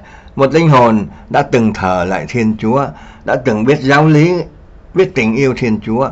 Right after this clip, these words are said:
mà còn cương quyết chối bỏ chỉ vì kiêu căng, sẽ phải lãnh án đời đời. Song Thiên Chúa cũng xét lại nếu nó ăn năn trong giây phút cuối cùng của đời nó.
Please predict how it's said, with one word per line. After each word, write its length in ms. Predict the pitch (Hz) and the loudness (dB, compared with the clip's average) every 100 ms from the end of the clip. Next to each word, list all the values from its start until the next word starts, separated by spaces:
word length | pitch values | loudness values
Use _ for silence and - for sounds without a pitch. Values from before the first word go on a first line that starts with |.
| - - | -8 -8
mà 140 | 117 117 | -2 -2
còn 360 | 117 110 101 | 0 0 0
cương 300 | 98 147 139 - | -2 0 0 0
quyết 160 | 160 160 | -2 0
chối 160 | 151 160 | 2 2
bỏ 400 | 117 80 85 101 | 2 0 -2 -4
chỉ 180 | 98 92 | -6 -6
vì 320 | 90 92 87 78 | -4 -6 -6 -4
kiêu 180 | 131 110 | -4 -4
căng, 340 | 117 110 95 82 - - - | -4 -4 -6 -10 -16 -20 -18
sẽ 200 | - 139 | -6 -4
phải 220 | 135 78 | -4 -6
lãnh 220 | 90 95 120 | -8 -8 -6
án 300 | 113 127 110 | -4 -4 -4
đời 180 | 87 | -4
đời. 300 | 78 78 67 67 - - - - - - - - - - - - - - - - | -6 -10 -12 -16 -16 -18 -18 -18 -18 -16 -16 -14 -14 -14 -14 -14 -14 -14 -14 -4
Song 300 | 147 156 147 | 0 2 4
Thiên 240 | 143 131 | 2 2
Chúa 320 | 135 143 160 - - - - | 2 4 4 0 -6 -12 -8
cũng 140 | 151 | -4
xét 200 | 151 147 | -2 0
lại 320 | 139 113 82 | 2 0 0
nếu 220 | 104 123 143 | -2 -2 0
nó 180 | 143 | 0
ăn 300 | 190 120 117 | -2 -2 -2
năn 260 | 117 107 104 | -2 -2 -4
trong 260 | 113 104 104 | -6 -6 -4
giây 140 | 98 | -4
phút 120 | - 131 | -6 -8
cuối 140 | 127 139 - | -4 -4 -4
cùng 280 | 98 82 | -8 -8
của 160 | 76 78 | -10 -10
đời 260 | 78 76 71 | -8 -8 -10
nó. 300 | 71 73 | -12 -12